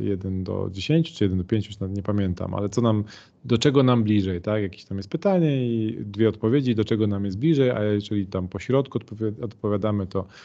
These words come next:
to znaczy, że tak w sumie nie możemy się zdecydować. I na podstawie tych pytań, które są tak nieoczywiste i czasami tak ciężko jest wybrać jakąkolwiek ze stron, em,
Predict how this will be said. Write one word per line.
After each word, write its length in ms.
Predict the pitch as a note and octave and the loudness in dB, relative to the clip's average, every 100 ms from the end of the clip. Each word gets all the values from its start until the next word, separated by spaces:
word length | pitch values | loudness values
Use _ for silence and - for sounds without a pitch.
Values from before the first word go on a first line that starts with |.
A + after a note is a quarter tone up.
| - - | -20 -10
to 60 | G#2+ | -4
znaczy, 260 | G2+ G#2 | -2 -2
że 60 | F#2 | -2
tak 280 | F#2+ F2+ - | -2 -4 -8
w 40 | |
sumie 240 | - G2 F#2+ | -8 -4 -2
nie 100 | F#2+ | -2
możemy 280 | F#2+ F#2+ | -2 -2
się 120 | F#2 F#2 | -4 -8
zdecydować. 560 | - - G2 D#3 E3+ - - - - - - | -12 -4 0 0 -2 -8 -20 -20 -20 -12 -4
I 100 | A#2 | 0
na 100 | A#2+ | 0
podstawie 440 | C3 - F#3 E3+ | -2 0 2 2
tych 160 | B2+ G#2+ | 2 -2
pytań, 320 | G2+ G2 F#2 | -2 0 -2
które 200 | G#2+ A#2 | -2 -2
są 380 | B2 B2+ B2+ B2+ - _ _ _ _ | 0 0 0 -4 -10 _ _ _ _
tak 280 | F#3 F3 - | 2 2 2
nieoczywiste 880 | C3 A#2 - A2 A2 - F#2+ G2 G#2+ | 2 2 0 -2 -2 -2 -2 0 -2
i 80 | A2 | -4
czasami 460 | A#2 B2 B2+ B2+ | -4 -2 0 0
tak 280 | A#2+ - C#3+ | 0 0 0
ciężko 480 | - C#3 A#2 - A2 | 0 0 0 0 2
jest 180 | G#2 F#2+ | 2 0
wybrać 440 | G#2+ G2+ F#2 - | 0 0 -2 -4
jakąkolwiek 800 | F#2 G2 F#2+ A#2 G2+ F#2+ G2 - | -6 -4 0 2 2 0 -2 -10
ze 180 | G#2 G2 | -6 -6
stron, 460 | F#2+ A2 G2 G2+ B2+ - - - _ - | -4 -2 0 0 -6 -12 -20 -20 _ -12
em, 640 | A2+ A2 A2 A2 A2 A2 | -6 -2 0 2 2 -2